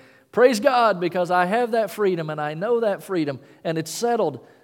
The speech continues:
and I rejoice in that." Maybe you're here this morning, and it's struck a chord in you to say, "You know what? If there's a better freedom than the freedom we have in this country, then I want it."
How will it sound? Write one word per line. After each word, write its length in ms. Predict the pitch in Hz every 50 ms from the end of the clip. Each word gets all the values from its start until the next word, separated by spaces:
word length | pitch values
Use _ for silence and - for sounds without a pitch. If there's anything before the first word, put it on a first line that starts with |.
| _ _
and 140 | - 175 170
I 100 | 180 180
rejoice 600 | 175 170 165 151 160 202 214 220 202 170 - -
in 160 | 165 151 151
that." 500 | 147 143 139 127 117 - - _ _ _ _ _ _ _ _ _ _ _ -
Maybe 300 | 131 131 143 156 170 180
you're 160 | 185 190 180
here 320 | 165 175 170 170 165 151
this 240 | 143 156 151 - -
morning, 360 | 165 156 156 156 156 160 160 - _ _ _ _ _ _ _ _ _ _ _ _ _ _ _ _
and 140 | - 127 123
it's 160 | 131 131 127
struck 340 | - - - - 180 175 175
a 60 | 196
chord 400 | - - - 196 190 190 190 185
in 160 | 190 185 185 175
you 220 | 170 165 160 151
to 100 | 147 143
say, 240 | 143 - 151 143 143
"You 100 | 143 143
know 160 | 156 165 170
what? 420 | 170 175 170 180 180 180 175 - - _ _ _ _ _ _ _ _ _ _ _ _ _ _ _ _ _ _ -
If 200 | - 143 - -
there's 180 | 160 175 175
a 60 | 190
better 280 | 180 160 175 190 190 185
freedom 440 | 165 - 190 190 180 170 156 143 143
than 160 | 143 143 143
the 60 | 143
freedom 360 | 139 - 165 170 170 165 156
we 140 | 156 156 156
have 260 | 156 160 165 160 151
in 80 | 151 147
this 160 | 147 151 147
country, 400 | - - 170 170 160 - 135 131
then 140 | 127 131 127
I 160 | 131 131 143
want 260 | 143 143 151 160 160
it." 140 | 147 131 -